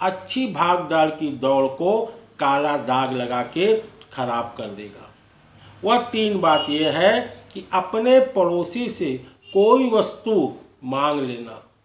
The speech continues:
मगर चोरी बिल्कुल मत करना, ये बहुत बड़ा अपराध और पाप कहलाता है। किसी भी,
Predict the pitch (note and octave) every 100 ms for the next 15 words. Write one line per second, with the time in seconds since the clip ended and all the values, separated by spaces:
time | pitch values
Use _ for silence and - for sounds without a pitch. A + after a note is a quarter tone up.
0 | _ _ _ B2+ C#3 E3 E3 A3 C4 C4
1 | - - _ _ - F#3+ A3 C4+ A3 D#3+
2 | E3+ E3 A3+ A3+ G3+ F#3+ - D#3+ D#3 E3
3 | G#3+ A#3 - - _ D3 F#3 F3+ C3+ -
4 | D3 E3 G#3 D#3 E3 D3+ D3 C3+ C3 F3
5 | G3 - - _ C#3+ C3 C3 - B2+ F3+
6 | - - _ C#3 A2+ A#2 A#2 D#3 D3 B2+
7 | A#2 - - _ - G3+ - C4 C4 G#3
8 | C4